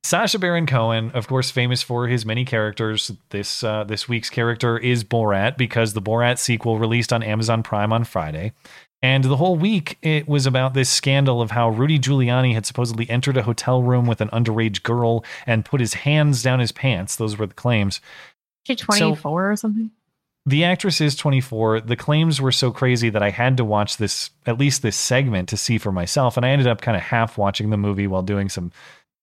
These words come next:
Speaker 1: chores and stuff. So I didn't pay full attention, but I did pay attention to this scene. Um, you be the judge. Uh, what happens here is, um, well, let, let's, let's set the context fully. So the actress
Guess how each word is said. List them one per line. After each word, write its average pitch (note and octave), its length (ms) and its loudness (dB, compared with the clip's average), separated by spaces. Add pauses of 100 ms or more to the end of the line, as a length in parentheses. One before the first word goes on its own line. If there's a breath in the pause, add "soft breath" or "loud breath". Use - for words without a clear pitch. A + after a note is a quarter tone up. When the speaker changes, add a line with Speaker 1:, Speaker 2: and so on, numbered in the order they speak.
Speaker 1:
chores A#2 420 0
and F#2 160 -2
stuff. D#2 360 -6
So G#2 280 0
I A2 80 0
didn't C#3+ 220 2
pay B2 160 0
full A2 240 -2
attention, G2+ 360 -4
but C3+ 100 0
I D3 80 2
did A3 200 -4
pay G3 120 0
attention C#3+ 380 0
to A#2+ 120 -2
this A#2 200 0
scene. F#2+ 440 -2 (420 loud breath)
Um, A2 280 0 (140)
you C#3+ 300 -2
be A3 140 -2
the C#3 140 2
judge. G#2 640 0 (460 soft breath)
Uh, G#2+ 280 4
what B2 160 0
happens E3 460 2
here A2 400 2
is, A2 360 2
um, G#2 380 2 (1120)
well, A#2+ 200 2
let, C3 180 0
let's, C#3 300 0
let's B2 140 0
set - 160 0
the G2+ 60 -4
context F2 520 -4
fully. D2+ 320 -4
So A#2 300 0 (640 loud breath)
the C3+ 180 0
actress E3 580 2